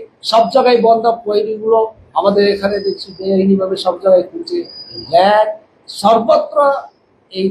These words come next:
দুর্নীতি এবং হচ্ছে সমস্তভাবে কটমানি খাওয়া, মাফিয়া রাজ, এটা চলছে। এটা নিয়ে আমরা খুব উদ্বিগ্ন।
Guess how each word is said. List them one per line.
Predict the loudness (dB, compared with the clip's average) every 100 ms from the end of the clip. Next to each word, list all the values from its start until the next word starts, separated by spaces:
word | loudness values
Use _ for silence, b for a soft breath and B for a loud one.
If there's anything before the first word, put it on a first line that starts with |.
| -6 -2
দুর্নীতি | 2 2 0 -4 -6 -6 -8 -20 -8 0
এবং | 2 2
হচ্ছে | 0 -2 -4 -4 -14 _ _ -14
সমস্তভাবে | -2 2 4 2 2 2 4 4 4 2 -2 _ _ _ -2
কটমানি | 0 0 -4 -4 -6 -2
খাওয়া, | 0 2 0 -4 _ _ _ _ _ _ -6
মাফিয়া | -2 0 2 2 4
রাজ, | 4 0 -2 -12 -8
এটা | -4 -4 -6
চলছে। | -20 -20 _ -4
এটা | 0 2
নিয়ে | 2
আমরা | 0 -4
খুব | -2 -4 -4 -6
উদ্বিগ্ন। | -8 -2 -2 0